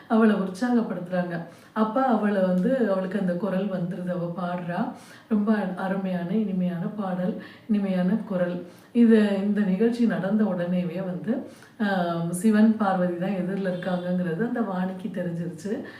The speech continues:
அந்த வாணிக்கு தானே தான் சரஸ்வதிங்கிறதும் புரிஞ்சிருச்சு. எல்லாமே ஒரு சாப விமோசனமா அவளுக்கு தெரிஞ்சிருது. அப்ப அவளுக்கு அந்த பிரம்மாவை விட்டுட்டு வந்தது எல்லாமே ஞாபகம் வந்துருச்சு. அதை யோசிச்சுட்டு இருக்கும்போது சரி, அ-, அந்த நேரத்துல,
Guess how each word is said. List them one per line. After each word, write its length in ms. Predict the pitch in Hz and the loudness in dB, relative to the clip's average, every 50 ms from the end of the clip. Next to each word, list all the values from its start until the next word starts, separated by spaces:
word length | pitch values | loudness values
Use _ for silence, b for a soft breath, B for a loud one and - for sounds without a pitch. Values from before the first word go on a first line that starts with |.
| B B B B | B B B B
அந்த 220 | 220 214 214 214 | 6 8 8 8
வாணிக்கு 540 | 208 202 196 202 220 233 240 247 294 294 - | 8 6 4 4 4 4 4 2 0 -4 -2
தானே 520 | - 226 208 208 208 214 220 226 233 240 | 0 0 2 4 4 4 6 6 6 4
தான் 200 | 233 240 240 240 - - | 4 2 0 0 0 0
சரஸ்வதிங்கிறதும் 1120 | 202 175 196 214 - - 220 202 214 220 226 226 220 214 214 202 202 196 220 262 339 - - 262 | 0 0 0 -2 -2 -2 0 2 4 6 6 6 6 4 2 2 0 0 0 0 -2 -2 2 2
புரிஞ்சிருச்சு. 680 | 226 202 180 180 180 180 175 160 - - 175 170 165 B B B B B B B B | 2 2 2 -2 -4 -6 -8 -8 -8 -6 -6 -6 -6 B B B B B B B B
எல்லாமே 400 | - 208 202 202 208 202 202 208 | -4 -2 0 2 2 2 2 2
ஒரு 220 | 214 214 208 202 208 | 4 4 4 2 2
சாப 300 | - - 196 185 185 185 185 | 0 0 0 0 0 0 0
விமோசனமா 840 | 180 175 175 180 175 185 180 - 214 180 180 175 180 220 294 - - B B B B B | -2 -2 -2 -2 -2 -2 -2 -2 -2 -2 -2 0 0 0 -2 -2 -4 B B B B B
அவளுக்கு 440 | 226 208 208 196 208 220 - 214 196 | 0 0 0 0 0 -2 -2 -2 -2
தெரிஞ்சிருது. 540 | 185 185 185 190 175 165 165 - - - B B B B B B B - 226 | -2 -2 -2 -4 -6 -6 -8 -8 -10 -10 B B B B B B B 0 2
அப்ப 280 | 226 226 226 - 254 | 2 4 4 6 6
அவளுக்கு 380 | 254 233 226 214 214 214 214 214 | 6 6 6 4 4 4 4 4
அந்த 420 | 208 196 185 185 190 185 180 180 180 180 - - 196 180 | 4 2 2 2 2 2 4 2 2 2 2 0 -2 -2
பிரம்மாவை 360 | 185 196 202 208 214 220 220 | 0 0 2 4 4 6 4
விட்டுட்டு 300 | 202 190 - - - 220 | 4 0 -2 -4 -4 -2
வந்தது 400 | 190 190 185 180 185 185 196 214 | -2 0 0 0 2 2 2 2
எல்லாமே 360 | 202 185 185 180 180 180 190 202 190 | 2 2 0 0 0 -2 -4 -4 -4
ஞாபகம் 500 | 180 170 160 160 165 165 170 170 165 156 | -4 -4 -4 -4 -4 -4 -4 -4 -4 -6
வந்துருச்சு. 420 | 151 - - - - - - - B B B B B B B B B | -8 -10 -12 -12 -12 -12 -12 -14 B B B B B B B B B
அதை 520 | - 240 226 226 226 214 214 208 208 208 214 | 0 4 6 6 6 6 6 4 4 4 4
யோசிச்சுட்டு 360 | 220 226 220 - - - - | 4 4 4 0 -8 -10 -10
இருக்கும்போது 580 | 190 180 190 180 180 180 202 254 302 330 302 | -10 -6 -6 -4 -2 0 0 0 -2 -4 -6
சரி, 220 | - - 220 - 214 | -4 -2 -2 -2 0
அ-, 160 | 202 202 202 | -2 -2 -2
அந்த 260 | 208 196 196 196 196 | -2 -2 -2 -2 -2
நேரத்துல, 520 | 185 185 185 190 185 180 180 196 220 262 | -2 0 -2 -2 -4 -6 -4 -4 -4 -4